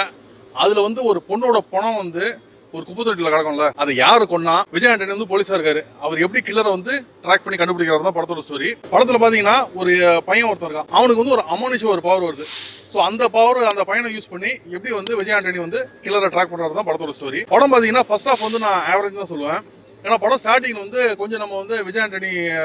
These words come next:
ஓட இதுல தான் வந்து ஆடியன்ஸா நம்ம வந்து டிராவல் பண்ணுவோம், எப்படி வந்து கண்டுபிடிக்க போறாரு அந்த மாதிரி விஷயங்கள். இது போயிட்டு இருக்கும்போது அந்த பையனை காமிக்கும் போது அவனுக்கான சீன்ஸ் வந்து ரொம்ப எக்ஸ்ட்ராவா இருந்த மாதிரி இருந்துச்சு.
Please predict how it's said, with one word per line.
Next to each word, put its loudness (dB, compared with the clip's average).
ஓட -2
இதுல -2
தான் 0
வந்து -2
ஆடியன்ஸா -2
நம்ம -8
வந்து -10
டிராவல் 2
பண்ணுவோம், -10
எப்படி -2
வந்து -6
கண்டுபிடிக்க -4
போறாரு 2
அந்த -6
மாதிரி -2
விஷயங்கள். -10
இது -2
போயிட்டு -2
இருக்கும்போது 2
அந்த 4
பையனை 0
காமிக்கும் -4
போது 0
அவனுக்கான 0
சீன்ஸ் -8
வந்து -4
ரொம்ப -4
எக்ஸ்ட்ராவா -2
இருந்த -4
மாதிரி -4
இருந்துச்சு. -10